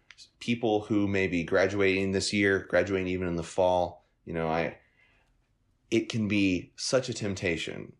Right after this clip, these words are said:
right now to, <laughs> yeah, there may be some events called recruitment that may be placing you in front of employers who want to give you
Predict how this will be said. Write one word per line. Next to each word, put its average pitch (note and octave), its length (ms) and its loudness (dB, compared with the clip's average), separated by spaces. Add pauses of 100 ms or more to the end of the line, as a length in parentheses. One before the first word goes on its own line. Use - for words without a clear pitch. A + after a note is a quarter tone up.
(160)
right E2+ 320 -2
now - 380 -10 (340)
to, F2 560 2 (480)
<laughs> - 500 -16
yeah, F2 200 0 (240)
there A2 180 2
may C#3+ 160 4
be C3+ 160 4
some A#2 220 2
events G#2+ 360 2
called F#2+ 300 2
recruitment F#2+ 1000 -2 (260)
that G#2 280 2 (160)
may A#2+ 200 4
be G#2+ 400 -2
placing C3+ 500 2
you A2 120 4
in G#2+ 80 2
front A2 200 0
of F#2+ 80 0
employers F#2 640 0
who G2+ 140 -2
want G2 200 0
to G2+ 100 -8
give F#2 240 0
you F2 360 0